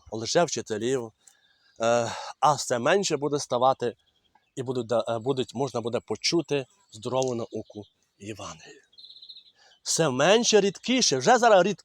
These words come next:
рідко можна почути її, а то ще рідше можна буде почути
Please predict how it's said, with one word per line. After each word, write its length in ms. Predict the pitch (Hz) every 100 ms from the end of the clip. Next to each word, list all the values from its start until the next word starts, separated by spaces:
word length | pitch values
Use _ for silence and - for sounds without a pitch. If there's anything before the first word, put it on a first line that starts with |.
| -
рідко 380 | 175 208 - 135
можна 260 | 143 143
почути 440 | 139 151 180 - 131
її, 160 | 110 - -
а 80 | 127
то 140 | -
ще 380 | 143 - - 202
рідше 320 | 175 147 -
можна 300 | 120 120 117
буде 220 | 110 117 110
почути 500 | 117 - 180 -